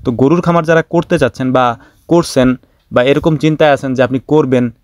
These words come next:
বিদেশে থাকেন, তাদের জন্য এই ভিডিওটা খুবই গুরুত্বপূর্ণ হবে। আমি আপনাদেরকে বোঝানোর চেষ্টা করব এবং বলার চেষ্টা করব। আমাদের, আহ, যারা লোকজন ছিল, মূলত আমাদের এলাকারই সবাই ভাই ব্রাদার, ওরা সকালে ভোরে চলে আসছে।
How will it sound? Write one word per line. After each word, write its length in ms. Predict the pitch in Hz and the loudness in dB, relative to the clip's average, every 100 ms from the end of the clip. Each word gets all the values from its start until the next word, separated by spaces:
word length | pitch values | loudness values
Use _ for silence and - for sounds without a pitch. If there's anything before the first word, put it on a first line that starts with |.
| 117 | -6
বিদেশে 300 | 120 131 139 | -2 0 0
থাকেন, 380 | 127 120 117 - _ - | -4 -2 -4 -4 _ -4
তাদের 240 | 127 147 | 0 0
জন্য 200 | 139 147 | 2 2
এই 80 | 143 | 2
ভিডিওটা 340 | 110 123 135 | 2 2 2
খুবই 220 | 127 135 135 | -2 -2 -2
গুরুত্বপূর্ণ 540 | 156 170 170 147 147 | 0 0 0 0 2
হবে। 220 | 120 127 | 2 2
আমি 180 | 131 127 | 0 0
আপনাদেরকে 360 | 120 131 131 135 | -2 -2 -2 -2
বোঝানোর 380 | 113 123 156 | 0 0 0
চেষ্টা 280 | 165 160 - | -4 -6 -4
করব 180 | 139 143 | 0 0
এবং 200 | 165 143 | 2 2
বলার 220 | 127 135 | 2 0
চেষ্টা 280 | - 113 113 | -2 -6 -4
করব। 280 | 101 92 95 _ _ - - - | -2 -2 -4 _ _ -20 -18 -4
আমাদের, 500 | 131 147 156 175 - | 0 2 2 0 0
আহ, 100 | 131 | 0
যারা 360 | 117 127 131 | 2 2 2
লোকজন 440 | 131 127 127 135 127 | 0 0 0 0 0
ছিল, 280 | - 135 143 - 123 | 0 -2 -2 -6 -2
মূলত 240 | 123 113 | 0 0
আমাদের 320 | 113 113 113 110 - | 0 2 0 -2 -2
এলাকারই 380 | 147 170 165 123 | 0 2 0 0
সবাই 260 | 127 110 | 0 2
ভাই 160 | 101 113 | 2 4
ব্রাদার, 280 | 117 110 117 _ - | 4 2 0 _ -12
ওরা 180 | 131 139 | -2 -2
সকালে 480 | 135 139 143 147 143 131 | 0 0 2 2 0 -2
ভোরে 280 | 104 131 156 | 0 2 2
চলে 200 | 151 143 | 2 2
আসছে। 340 | 110 85 - | 2 -2 -10